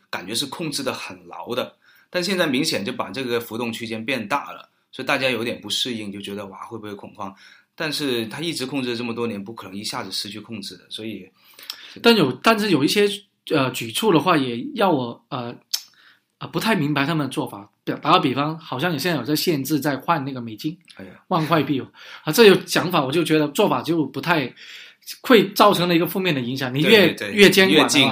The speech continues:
Speaker 1: 人家就走。
Speaker 2: 啊。
Speaker 1: 所以我现在，我经常要，只是说回来说题外话，就是说我其实很推荐大家看一本书，叫做《反脆弱》啊。
Speaker 2: 嗯。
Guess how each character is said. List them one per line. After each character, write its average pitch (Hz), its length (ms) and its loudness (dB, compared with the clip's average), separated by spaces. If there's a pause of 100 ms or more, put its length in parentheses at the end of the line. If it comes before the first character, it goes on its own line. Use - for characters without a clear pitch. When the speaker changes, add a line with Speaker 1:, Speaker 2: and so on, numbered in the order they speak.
Speaker 1:
人 113 80 -4
家 120 60 0
就 117 120 2
走。 - 240 -8
Speaker 2:
啊。 135 260 -4 (140)
Speaker 1:
所 - 180 -2
以 156 80 2 (680)
我 127 160 -4
现 196 160 -2
在， 175 140 2
我 120 120 0
经 175 160 -2
常 147 140 2
要， 135 240 2
只 - 480 -10
是 107 60 -14
说 139 200 -4
回 135 80 -2
来 117 140 2
说 123 160 -4
题 117 140 -6
外 113 120 0
话， 113 120 -4
就 107 100 -8
是 101 60 -10
说 101 260 -8
我 107 80 -14
其 120 140 -8
实 143 100 -2
很 101 260 -8
推 139 200 -6
荐 139 120 -4
大 127 120 0
家 113 80 -2
看 120 180 -8
一 117 40 -6
本 107 120 -12
书， - 220 -4
叫 113 120 -4
做 107 140 -6
《反 - 180 -12
脆 127 200 -6
弱》 107 240 -6
啊。 - 160 -20 (340)
Speaker 2:
嗯。 113 240 -14